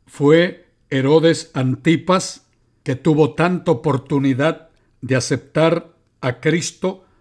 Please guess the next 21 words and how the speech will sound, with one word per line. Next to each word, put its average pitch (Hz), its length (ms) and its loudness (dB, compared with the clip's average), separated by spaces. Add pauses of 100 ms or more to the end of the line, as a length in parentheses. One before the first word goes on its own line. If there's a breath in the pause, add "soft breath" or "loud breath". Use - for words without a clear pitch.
(140 soft breath)
por 120 240 -2
vía 147 220 4
de 127 100 -2
Juan 151 360 2
el 143 120 2
Bautista 160 880 -4 (500)
y 127 100 -10
por 135 180 -2
el 131 140 -2
contrario 147 680 2
lo 139 140 2
asesinó 139 720 -2 (280)
al 131 220 0
observar 151 920 0 (200)
la 123 260 -2
obra 151 680 2
de 120 220 -4
Jesús, 151 680 -2 (220)
no 143 340 -2
quiso 165 320 -4
aceptarlo 175 880 -2